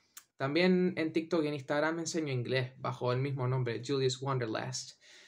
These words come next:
Así que si quieren aprender inglés a través de los videojuegos, pues pueden seguirme por ahí también. Y nada, eh, aclarar. Em,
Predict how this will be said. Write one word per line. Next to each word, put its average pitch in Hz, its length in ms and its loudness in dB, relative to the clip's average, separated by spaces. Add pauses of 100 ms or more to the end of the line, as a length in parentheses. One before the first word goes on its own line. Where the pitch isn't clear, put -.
(100)
Así - 180 -4
que 131 100 0
si 127 160 -2
quieren 139 680 0
aprender 127 680 6
inglés 127 420 2
a 113 120 -2
través 117 160 0
de 120 60 2
los 120 100 4
videojuegos, 127 440 -2
pues 127 140 -4
pueden 131 220 2
seguirme 123 400 2
por 117 160 -2
ahí 113 100 0
también. 113 380 -2 (840)
Y 156 120 0
nada, 170 380 2
eh, 127 460 0
aclarar. 135 520 2 (480)
Em, 117 460 -6